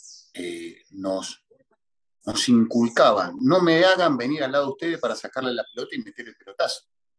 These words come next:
Sabiendo que a mí me iban a marcar, decía él, sabiendo que a mí me iban a marcar, eh, para no tirar ese pelotazo, él se llevaba al jugador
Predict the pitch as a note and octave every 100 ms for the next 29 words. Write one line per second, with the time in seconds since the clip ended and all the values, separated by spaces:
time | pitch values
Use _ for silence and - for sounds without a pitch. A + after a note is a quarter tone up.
0 | _ _ _ _ _ _ _ - - G#2
1 | D#3 E3+ D#3 B2 D3 C3+ C#3+ D3 B2+ A#2
2 | - - D3 A#2 - _ - G#2+ - A#2
3 | A2 G2 - _ _ _ - G2+ B2+ D#3
4 | C#3+ C#3 B2+ C3+ D#3 C#3 B2 A#2 - A#2+
5 | A#2 _ _ _ _ _ _ _ _ _
6 | _ - - - - A2 A2 A2+ D3+ D3
7 | D3 C3+ B2 B2 C#3+ D#3 F3 - C#3 D3
8 | - _ _ _ - - - - G#2 B2
9 | D#3+ D3 - A#2 A#2+ A#2+ B2 G2+